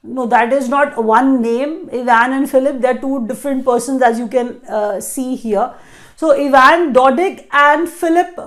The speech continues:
Polasek, they lifted the title of men's doubles.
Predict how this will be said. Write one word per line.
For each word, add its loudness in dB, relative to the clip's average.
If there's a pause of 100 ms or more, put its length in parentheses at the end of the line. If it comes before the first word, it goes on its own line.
Polasek, 0 (260)
they 0
lifted -4
the -6
title 0
of 2
men's -4
doubles. -2